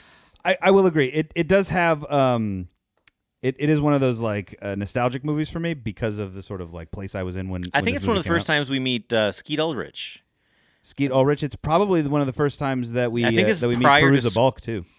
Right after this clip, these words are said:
Speaker 2: this is, no, Fairuza Balk, I think,
Speaker 1: You
Speaker 2: was
Speaker 1: think
Speaker 2: in,
Speaker 1: that, I, I, I don't
Speaker 2: I
Speaker 1: remember much of Fairuza Balk before this.
Speaker 2: Um, no, I think she was in some stuff before this,
Speaker 1: I'm sure she
Speaker 2: but
Speaker 1: was, but, yeah.
Speaker 2: I, but I know that, no, 'cause Fairuza Balk was a child actor.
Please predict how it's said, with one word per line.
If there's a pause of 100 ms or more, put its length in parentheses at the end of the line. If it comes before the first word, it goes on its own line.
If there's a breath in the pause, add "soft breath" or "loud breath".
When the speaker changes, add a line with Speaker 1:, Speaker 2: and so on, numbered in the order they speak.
(280 soft breath)
Speaker 2:
this
is, (220)
no,
Fairuza
Balk,
I
think,
Speaker 1:
You
Speaker 2:
was
Speaker 1:
think
Speaker 2:
in,
Speaker 1:
that,
I,
I,
I
don't
Speaker 2:
I
Speaker 1:
remember
much
of
Fairuza
Balk
before
this. (440)
Speaker 2:
Um,
no,
I
think
she
was
in
some
stuff
before
this,
Speaker 1:
I'm
sure
she
Speaker 2:
but
Speaker 1:
was,
but,
yeah.
Speaker 2:
I, (140)
but
I
know
that,
no,
'cause
Fairuza
Balk
was
a
child
actor.